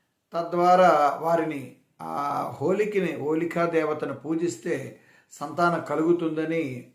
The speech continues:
ఆనాటి కాలంలో ప్రగాఢ విశ్వాసం. ఆ విధంగా ఈ బృహద్రథుడు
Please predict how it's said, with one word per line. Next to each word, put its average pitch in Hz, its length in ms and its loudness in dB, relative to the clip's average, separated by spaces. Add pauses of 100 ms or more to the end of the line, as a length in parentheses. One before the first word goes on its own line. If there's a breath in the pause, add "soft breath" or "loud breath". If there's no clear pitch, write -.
ఆనాటి 156 420 -4
కాలంలో 143 520 -4
ప్రగాఢ 135 440 -4
విశ్వాసం. 123 580 -14 (1600)
ఆ 196 120 4
విధంగా 226 800 6
ఈ 165 240 4
బృహద్రథుడు 175 840 0